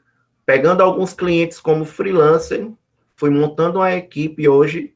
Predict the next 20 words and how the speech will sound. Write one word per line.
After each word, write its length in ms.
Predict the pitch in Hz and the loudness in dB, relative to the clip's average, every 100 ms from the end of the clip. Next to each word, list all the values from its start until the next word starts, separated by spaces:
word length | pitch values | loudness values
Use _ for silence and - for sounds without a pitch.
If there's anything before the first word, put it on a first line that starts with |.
| _ _ _ _ _ _ _ _ - | _ _ _ _ _ _ _ _ -6
tenho 220 | 131 143 | -2 4
o 40 | |
meu 120 | 147 143 | 4 4
próprio 360 | 147 147 175 | 2 2 0
negócio 460 | 175 156 131 131 - | 0 2 2 0 -4
como 280 | 147 147 170 | -6 -2 0
agência. 640 | 196 131 107 101 - 104 - _ _ _ _ _ _ _ _ _ _ _ _ _ _ _ | -2 -2 -4 -6 -12 -16 -18 _ _ _ _ _ _ _ _ _ _ _ _ _ _ _
Não 220 | - 165 214 | 0 0 2
sou 300 | - 208 196 | 4 4 4
design 460 | 190 170 175 180 | 2 2 0 0
gráfico 1200 | 165 123 123 131 - 143 - 185 160 113 98 - - | 0 2 6 4 2 -8 -6 -2 -2 -4 -8 -12 -12
atualmente, 920 | - - 143 160 151 123 120 - 107 | -10 -6 2 2 4 2 0 -4 -4
mas 480 | 110 120 123 - - | 0 0 0 -8 -8
hoje 280 | 110 139 143 | -2 0 0
trabalho 440 | 147 139 139 139 | 0 0 0 0
mais 220 | 135 131 - | 0 -2 -2
como 240 | 131 127 | -8 -6
gestor 440 | 127 127 - 180 | -6 -6 -4 -4
de 100 | 185 | -4
tráfego 840 | 180 - 143 170 - 175 190 202 | -4 0 2 2 -2 -6 -6 -8